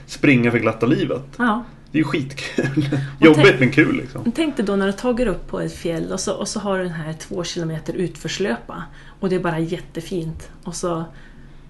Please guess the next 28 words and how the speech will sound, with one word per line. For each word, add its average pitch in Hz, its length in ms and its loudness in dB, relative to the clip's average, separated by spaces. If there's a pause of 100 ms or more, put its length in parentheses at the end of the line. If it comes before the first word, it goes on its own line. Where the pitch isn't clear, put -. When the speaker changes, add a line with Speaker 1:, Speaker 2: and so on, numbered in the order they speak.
(180)
Speaker 2:
och 196 100 -10
så - 100 -8
bara 196 120 -6
flyger 185 260 -2
man 165 140 -4
fram. 180 240 -4 (580)
Åh, 185 200 -2 (220)
då 190 80 -2
blir 202 120 2
jag 170 100 0
så - 80 -6
här 160 120 -4
jättelycklig. 170 720 -6 (760)
Speaker 1:
Ja, 135 80 4
men 127 160 6
verk-, 131 220 6
och 135 100 6
det 143 80 8
är 143 40 8
också, 139 420 4 (540)
eh, 104 200 -2
just 123 240 2
det 117 60 4
här 107 100 8
att 104 100 2
springa 101 360 0
ut 98 220 0
i, 98 420 0